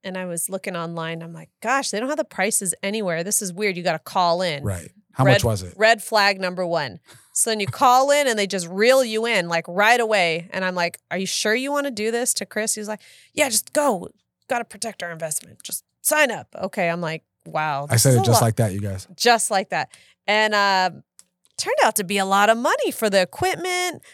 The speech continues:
Speaker 1: Yeah, the installation's free, but you gotta pay it off in five years.
Speaker 2: It's
Speaker 1: There's
Speaker 2: like
Speaker 1: no
Speaker 2: five thousand dollars.
Speaker 1: early cancellation. I was like, "Good Lord, isn't the Ring, like, three hundred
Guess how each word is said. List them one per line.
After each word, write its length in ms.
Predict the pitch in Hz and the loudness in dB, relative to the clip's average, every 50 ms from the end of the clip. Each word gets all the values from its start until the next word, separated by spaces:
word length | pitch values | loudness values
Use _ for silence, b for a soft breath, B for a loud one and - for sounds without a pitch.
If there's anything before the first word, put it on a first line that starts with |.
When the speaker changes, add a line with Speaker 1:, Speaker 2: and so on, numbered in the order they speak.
| b b _ | b b _
Speaker 1:
Yeah, 200 | 202 254 277 262 | 2 2 4 4
the 140 | 214 - - | 4 2 0
installation's 680 | 254 240 - - 233 196 214 285 349 - - 262 254 - | -2 -2 -2 -2 -2 0 0 0 0 -2 0 2 0 0
free, 300 | - - 208 202 208 208 | 0 0 0 0 0 0
but 180 | 180 196 190 185 | 2 0 0 0
you 100 | 220 233 | 0 2
gotta 200 | 240 208 151 156 | 2 2 2 0
pay 280 | - - 226 226 233 240 | -4 0 2 4 4 4
it 60 | 240 | 4
off 260 | 240 233 240 240 - | 4 4 2 2 0
in 80 | 196 175 | -6 -10
five 360 | - - 208 208 226 240 214 | -2 0 2 4 4 2 0
years. 360 | 233 240 233 226 226 226 226 220 | -2 -2 0 0 2 2 2 0
Speaker 2:
It's 80 | 175 185 | 0 0
Speaker 1:
There's 100 | 226 - | 0 0
Speaker 2:
like 40 | - | 2
Speaker 1:
no 60 | 214 | 4
Speaker 2:
five 200 | 165 147 147 143 | 4 4 4 4
thousand 280 | - 151 147 135 139 139 | 4 2 4 4 2 2
dollars. 260 | 139 143 131 110 202 220 | 2 0 0 0 2 2
Speaker 1:
early 320 | 226 233 240 240 240 240 | 4 4 4 4 2 -2
cancellation. 580 | 233 - 285 247 247 - 269 262 269 269 - 277 | -2 -2 -2 0 0 0 0 0 0 0 0 2
I 60 | 277 | 2
was 140 | 277 277 247 | 2 2 2
like, 260 | 269 262 254 226 - | 0 0 0 -2 -4
"Good 240 | - 392 480 554 381 | -2 0 2 2 2
Lord, 560 | 254 214 220 226 269 370 494 480 277 240 208 | 0 -2 0 4 4 6 6 6 6 4 4
isn't 460 | - - 262 294 - 440 453 453 - | 2 0 -2 -2 -2 -4 -4 -4 -2
the 160 | - 330 277 233 | 0 2 2 2
Ring, 380 | 196 190 202 214 233 269 302 320 | 2 0 2 2 2 0 -2 -2
like, 240 | 294 226 220 - | 0 0 -2 -2
three 260 | - - 196 214 240 262 | -6 -6 -4 -2 0 0
hundred 280 | 285 277 277 277 240 | 0 0 0 0 -2